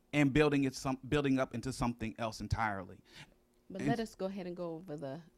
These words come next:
Speaker 2: definition of worship. We're gonna
Speaker 1: Yes.
Speaker 2: go over the definition of worship,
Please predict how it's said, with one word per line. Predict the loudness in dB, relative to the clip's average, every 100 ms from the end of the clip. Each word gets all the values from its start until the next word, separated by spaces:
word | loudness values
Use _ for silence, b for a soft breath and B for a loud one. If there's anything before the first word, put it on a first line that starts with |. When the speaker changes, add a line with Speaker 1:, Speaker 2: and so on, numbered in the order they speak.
| _ _ -18 -14 -4
Speaker 2:
definition | -4 -2 -4 -4 -6 -8
of | -8 -4
worship. | 0 0 0 -4 -4
We're | -2 0
gonna | 0
Speaker 1:
Yes. | 0
Speaker 2:
go | 0
over | 0
the | -2
definition | -2 -2 -4 -6 -6 -6
of | -4 -4 -6 -12 b 0
worship, | 4 4 2 -2 -2